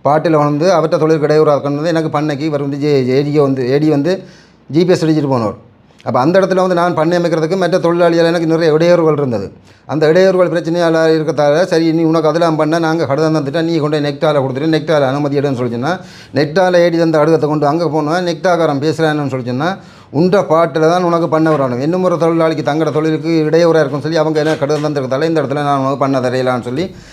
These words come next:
நெக்டா சொல்றான். அப்ப அதை போய் நான் திரும்ப போய் நீரியல் வளத்துறை சொல்றேன், நாங்க நீரியல் வளத்துறை சொல்றேன், "நாங்க கடிதம் கொடுத்தா அவர் பதில் தரணும்." நீரியல் வளத்துறை ஏ டிக்கும் புனவரி நெக்டா ஏ டிக்கும் வந்து இவேலுக்குள்ள இருக்கிற பிரச்சனையால வந்து நாங்க இழுவறிப்பட்டு இப்படி அலைஞ்சோண்டு தெரியும். என்ன மாதிரி இன்னும் இருபது, இருபத்தஞ்சு தொழிலாளிகள்கிட்ட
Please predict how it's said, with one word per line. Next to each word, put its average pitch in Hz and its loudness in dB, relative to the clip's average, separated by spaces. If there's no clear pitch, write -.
நெக்டா 151 0
சொல்றான். 104 -4
அப்ப 131 -2
அதை 170 2
போய் 190 -2
நான் 185 -2
திரும்ப 175 -4
போய் 170 -2
நீரியல் 170 -2
வளத்துறை 156 -2
சொல்றேன், 151 -2
நாங்க 165 0
நீரியல் 165 0
வளத்துறை 165 0
சொல்றேன், 156 0
"நாங்க 165 0
கடிதம் 156 2
கொடுத்தா 147 -4
அவர் 160 2
பதில் 147 2
தரணும்." 143 0
நீரியல் 165 -2
வளத்துறை 165 -2
ஏ 165 0
டிக்கும் 180 -4
புனவரி 165 2
நெக்டா 156 0
ஏ 170 4
டிக்கும் 170 -2
வந்து 170 -2
இவேலுக்குள்ள 185 0
இருக்கிற 165 0
பிரச்சனையால 156 0
வந்து 160 -2
நாங்க 170 0
இழுவறிப்பட்டு 156 0
இப்படி 160 0
அலைஞ்சோண்டு 156 0
தெரியும். 147 -4
என்ன 175 2
மாதிரி 190 2
இன்னும் 190 -2
இருபது, 185 2
இருபத்தஞ்சு 160 0
தொழிலாளிகள்கிட்ட 160 0